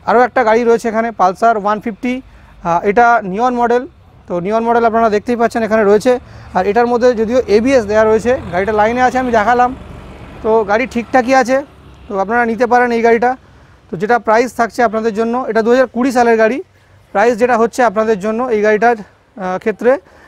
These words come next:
এটা আপনারা পেয়ে যাচ্ছেন আমাদের কাছ থেকে শুধুমাত্র ফিফটি এইট থাউজেন্ড। ফিফটি এইট থাউজেন্ডে আপনারা পেয়ে যাচ্ছেন Pulsar ওয়ান ফিফটি নিয়ন model এবিএস এর সাথে।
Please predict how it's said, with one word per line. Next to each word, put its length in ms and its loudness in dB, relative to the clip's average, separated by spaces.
এটা 160 0
আপনারা 220 2
পেয়ে 140 2
যাচ্ছেন 200 -2
আমাদের 200 0
কাছ 120 -4
থেকে 200 -2
শুধুমাত্র 640 -2
ফিফটি 320 -2
এইট 160 0
থাউজেন্ড। 380 -2
ফিফটি 260 -4
এইট 140 0
থাউজেন্ডে 300 -2
আপনারা 260 -2
পেয়ে 180 0
যাচ্ছেন 360 -2
Pulsar 400 0
ওয়ান 200 0
ফিফটি 320 -6
নিয়ন 300 0
model 360 2
এবিএস 360 0
এর 120 -2
সাথে। 320 -4